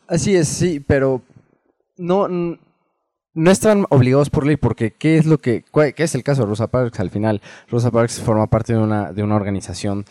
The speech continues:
de activistas que precisamente van a buscar espacios donde pueden tener conflictos con la ley y donde creen que pueden ganar y, y el punto era que se estaba ro-, eh, rompiendo la idea de, de,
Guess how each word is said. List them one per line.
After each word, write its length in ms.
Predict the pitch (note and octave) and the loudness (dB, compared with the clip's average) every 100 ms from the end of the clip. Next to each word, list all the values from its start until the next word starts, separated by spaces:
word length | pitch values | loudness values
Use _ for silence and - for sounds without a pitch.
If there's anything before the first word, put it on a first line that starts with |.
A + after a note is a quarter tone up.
| - _ | -20 _
de 100 | G#2 | -6
activistas 800 | G#2 - A2 C3+ C3+ G#2+ F#2 - _ _ | -6 -6 -2 -2 -2 -6 -10 -12 _ _
que 100 | - | -4
precisamente 440 | A#2 A#2+ B2 A#2 B2+ | 0 2 0 0 0
van 260 | G#2 A#2 | 2 2
a 60 | A#2 | 2
buscar 340 | G#2 - A#2+ | 0 0 0
espacios 500 | A2+ - A#2+ A#2+ B2 | 0 0 0 0 -2
donde 160 | G#2+ F#2+ | -6 -6
pueden 220 | - G#2+ | -8 -8
tener 260 | G2+ G2 G2+ | -8 -10 -8
conflictos 460 | G#2 F#2+ G2 G#2 | -10 -10 -8 -8
con 160 | - G2+ | -6 -6
la 80 | F#2+ | -4
ley 240 | F#2 F#2+ - - | -6 -6 -10 -8
y 100 | A2+ | -2
donde 180 | G#2+ G2+ | -2 -2
creen 160 | A#2 | -4
que 100 | G#2+ | -4
pueden 220 | A2+ G#2+ A2 | -4 -4 -4
ganar 340 | G#2 G#2+ A2 - | -6 -4 -4 -4
y, 260 | A2 G2+ | -6 -6
y 380 | G2+ G2+ G2 G2+ | -6 -6 -4 -2
el 160 | G#2 G#2 | -2 -2
punto 320 | - B2 A#2+ | 0 0 2
era 160 | A#2+ A#2+ | 0 0
que 240 | A2+ G2+ - _ | -4 -10 -12 _
se 120 | - | -8
estaba 220 | A2+ B2 B2 | -4 -2 -2
ro-, 180 | A2+ - B2 | -2 -6 -6
eh, 240 | G#2 G2+ | -6 -6
rompiendo 400 | G#2 G#2 A2+ A2+ | -6 -2 0 2
la 180 | A2 G2+ | 0 0
idea 260 | G2+ G#2 | -2 -2
de, 460 | G#2+ G#2+ G#2 G2+ F2+ | -2 -4 -4 -8 -12
de, 800 | G2 G2 F#2+ F#2 F2+ F2+ F2+ - | -10 -8 -6 -4 -4 -4 -6 -12